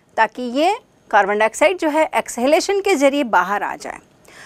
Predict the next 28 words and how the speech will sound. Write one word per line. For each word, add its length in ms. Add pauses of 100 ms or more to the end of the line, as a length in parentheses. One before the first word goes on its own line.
(160)
फिर 160
हमने 220
बात 260
की 120
इसमें 300
एंजाइम्स 480
हैं, 120
हार्मोन्स 640
हैं, 220 (380)
तो 40
ये 140
भी 100
टारगेट 440
सेल्स 360
तक, 160 (100)
अ, 440
इसी 240
के 140
ज़रिए 320
ही 160
पहुंचाए 460
जाते 260
हैं। 200 (380)
प्लस 240
साथ 360
में 160
ये, 340
अ, 80